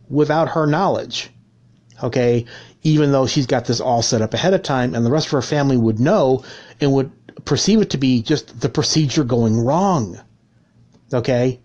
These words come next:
The procedure going wrong, no one would question it. And for Palpatine, it's a win-win-win all the way around. Force kids, a dead, a dead wife, and an angry apprentice. You know, an angry Jedi who's about to be his apprentice. There's no way he can lose.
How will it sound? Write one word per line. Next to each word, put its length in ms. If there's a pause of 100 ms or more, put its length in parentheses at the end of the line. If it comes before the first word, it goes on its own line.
(140)
The 80
procedure 460
going 260
wrong, 320
no 100
one 240
would 160
question 440
it. 220 (520)
And 240
for 140
Palpatine, 460
it's 160
a 40
win-win-win 680
all 160
the 60
way 140
around. 480 (460)
Force 420
kids, 680 (640)
a 80
dead, 540 (560)
a 80
dead 300
wife, 520 (320)
and 140
an 140
angry 420
apprentice. 720 (560)
You 100
know, 80
an 100
angry 220
Jedi 320
who's 240
about 220
to 80
be 80
his 100
apprentice. 460
There's 200
no 140
way 140
he 100
can 220
lose. 540